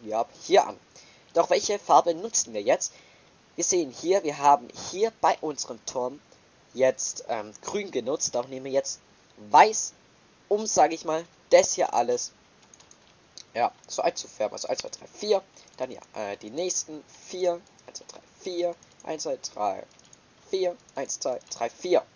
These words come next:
So. Mm, jetzt ist blöd, weil ich hier, sag ich mal, auch weiß hab.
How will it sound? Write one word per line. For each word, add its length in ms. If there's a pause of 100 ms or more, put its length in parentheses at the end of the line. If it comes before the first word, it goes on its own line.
(400)
So. 340 (920)
Mm, 200 (200)
jetzt 320
ist 220
blöd, 440 (300)
weil 260
ich 120
hier, 240
sag 240
ich 160
mal, 260 (120)
auch 240 (120)
weiß 340
hab. 160